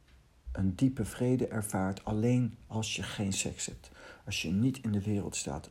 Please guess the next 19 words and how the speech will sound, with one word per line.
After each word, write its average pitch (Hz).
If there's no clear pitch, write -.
als 113
je -
niet 120
een 101
mooie 104
blote 98
vrouw 92
ziet, -
als 147
je, 110
als 104
je, -
als, 113
als, 98
als. -
En 104
tantra 139
is -
vrijheid. -